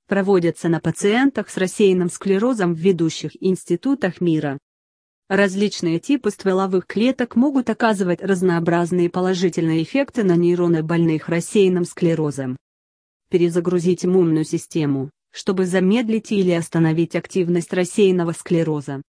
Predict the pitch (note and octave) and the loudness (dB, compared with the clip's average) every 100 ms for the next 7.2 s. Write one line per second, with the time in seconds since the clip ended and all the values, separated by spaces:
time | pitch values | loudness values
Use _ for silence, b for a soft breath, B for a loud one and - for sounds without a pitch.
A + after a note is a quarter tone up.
0 | _ _ _ _ _ - F#3 G3+ G3 F3 | _ _ _ _ _ -6 -2 0 0 0
1 | F#3 E3+ - G3 E3+ D#3 D#3+ F3 F3+ F#3+ | -4 -4 -4 0 0 0 -2 0 0 0
2 | G3+ G3 E3+ E3+ G3 G3 - F#3+ F#3 F3+ | 2 2 0 0 -2 -2 -2 -2 0 0
3 | F3 F3 E3 E3+ D#3+ F3 E3 D#3+ F3+ E3+ | -2 -4 -2 -2 0 0 2 0 0 0
4 | D#3+ D#3 - D#3+ - F3 F3 F#3 F3+ F3 | -2 -2 -4 -8 -2 0 2 2 2 -2
5 | - C4 C4+ - E3+ D#3+ - G3 F3+ E3+ | -2 -4 -2 -2 0 0 -2 -2 -2 -2
6 | F3 F3 F3 E3+ D#3+ E3+ E3 - F#3+ D#3+ | -4 -6 -4 -2 0 -2 -2 -2 0 0
7 | C#3 C3 | -2 -10